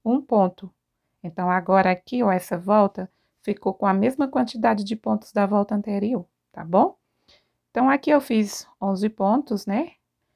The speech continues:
Vou tá fazendo duas correntinhas de separação, vou laçar o meu fio, ó, pulo os dois, venho aqui, ó, no espacinho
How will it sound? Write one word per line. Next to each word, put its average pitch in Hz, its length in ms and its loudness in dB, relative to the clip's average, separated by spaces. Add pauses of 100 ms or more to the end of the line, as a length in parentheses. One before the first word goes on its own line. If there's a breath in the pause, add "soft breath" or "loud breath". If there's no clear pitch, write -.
(240)
Vou 208 180 2
tá 202 140 0
fazendo 196 580 0
duas 185 320 -2
correntinhas 202 1120 -2 (1300)
de 196 160 -2
separação, 196 880 -2
vou 220 100 2
laçar 190 400 -2
o 190 40 -2
meu 185 180 -2
fio, 240 280 -6
ó, 185 120 2
pulo 180 320 -6
os 190 140 -6
dois, 208 480 -2 (440)
venho 185 300 0
aqui, 180 240 -4
ó, 175 60 -2
no 185 180 0
espacinho 240 960 -2